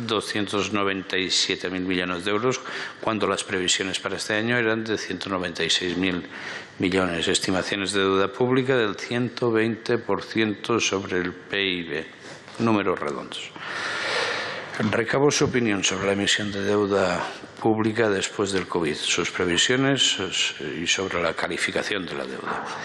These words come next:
En la actual crisis inducida por la pandemia, el impacto procíclico de las rebajas de calificación crediticia, de los ratings, sobre los mercados financieros y la economía real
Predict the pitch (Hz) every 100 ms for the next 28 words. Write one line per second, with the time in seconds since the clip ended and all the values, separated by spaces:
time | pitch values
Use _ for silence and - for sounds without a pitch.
0 | - - - - - - - - - -
1 | - - - - - - - - 101 101
2 | 98 - 107 113 110 120 113 - 113 113
3 | 110 110 - 110 107 107 - 113 107 101
4 | 98 95 90 85 - - 110 104 120 120
5 | 120 127 127 120 107 104 98 95 - 104
6 | - - 113 107 - 110 95 - 117 110
7 | 117 110 - 113 110 101 101 95 98 101
8 | - 107 104 101 101 - 95 - 104 92
9 | 101 101 113 110 - 131 135 90 90 92
10 | 107 - 120 123 127 - - 110 101 98
11 | 98 98 92 90 - - - 98 101 95
12 | 98 - 104 98 - 104 92 - 104 104
13 | 107 101 95 98 98 101 98 101 101 104